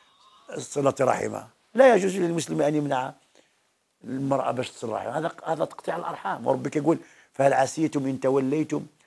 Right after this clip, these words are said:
أن تفسدوا في الأرض وتقطعوا أرحامكم أولئك الذين لعنهم الله". غادي يجي في الدرس نتاع اللعن ونتكلموا على أن من جملة الملعونين الذي يقطع الأرحام. ملعون،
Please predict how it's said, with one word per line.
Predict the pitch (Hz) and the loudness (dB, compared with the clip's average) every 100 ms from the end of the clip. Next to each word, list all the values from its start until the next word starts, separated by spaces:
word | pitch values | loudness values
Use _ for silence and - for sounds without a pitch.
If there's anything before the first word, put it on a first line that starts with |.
| _ _ - | _ _ -6
أن | 131 123 | -4 -4
تفسدوا | 131 - 135 123 | -10 -8 -6 -4
في | 123 123 | -4 0
الأرض | 127 127 | 0 0
وتقطعوا | 131 123 117 - 123 - 131 120 | -2 -4 -6 -10 -8 -6 -2 -2
أرحامكم | 117 - 123 117 117 - | -4 -6 -6 -6 -8 -10
أولئك | - 123 123 123 - | -6 0 0 0 -4
الذين | 117 113 120 113 | -2 -2 -2 -4
لعنهم | 107 98 104 101 | -4 -4 -6 -8
الله". | 98 95 - _ _ _ | -6 -8 -10 _ _ _
غادي | 113 123 | -4 -4
يجي | 110 | -4
في | 104 | -6
الدرس | 101 110 - | -6 -8 -8
نتاع | 110 | -8
اللعن | 110 113 123 143 147 _ _ - | -6 -2 -2 -2 -8 _ _ -14
ونتكلموا | 107 - 113 113 | -14 -8 -6 -4
على | 104 113 | -2 -2
أن | 113 110 | -4 -6
من | |
جملة | 107 123 117 | -6 -6 -6
الملعونين | 113 113 107 131 175 185 - _ _ - - | -8 -6 -4 0 0 0 -8 _ _ -20 -10
الذي | 113 117 110 | -6 -4 -4
يقطع | 117 - - _ 127 101 | -4 -6 -12 _ -8 -6
الأرحام. | 110 104 101 - 92 | -6 -8 -10 -12 -12
ملعون، | 98 110 143 139 | -8 0 2 2